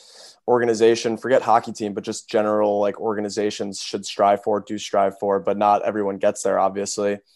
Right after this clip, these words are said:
I was hoping you could kinda talk us through, 'cause I'm, I'm curious genuinely, like, what, what's your,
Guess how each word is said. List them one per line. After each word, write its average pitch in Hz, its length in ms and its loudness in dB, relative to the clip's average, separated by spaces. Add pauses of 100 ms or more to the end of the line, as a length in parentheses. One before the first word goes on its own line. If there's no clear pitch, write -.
(500)
I - 40 -2
was 117 120 0
hoping 143 220 0
you 131 80 0
could 127 160 -8
kinda 123 220 2
talk 113 360 2
us 110 220 -2
through, 110 280 0
'cause - 140 -4
I'm, 113 280 2
I'm 113 160 -2
curious 107 320 -2
genuinely, 107 460 -2
like, 101 200 0
what, 120 360 2
what's 120 480 -2 (160)
your, 110 720 0